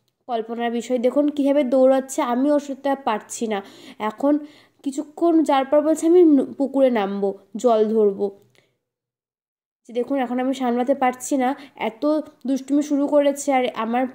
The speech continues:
সাইডেও কেউ ছিল না, দিদি ছিল just। এবার দিদির হাতে তো ক্যামেরা, তো সেই জন্য দেখুন পিকু কীরকম পাগলের মতন করছে।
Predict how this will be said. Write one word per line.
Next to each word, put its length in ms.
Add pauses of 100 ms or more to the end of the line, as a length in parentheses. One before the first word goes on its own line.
সাইডেও 540
কেউ 160
ছিল 160
না, 120
দিদি 340
ছিল 200
just। 440
এবার 320
দিদির 280
হাতে 160
তো 200 (260)
ক্যামেরা, 440 (500)
তো 160
সেই 360
জন্য 120
দেখুন 240
পিকু 280
কীরকম 300
পাগলের 440
মতন 260
করছে। 500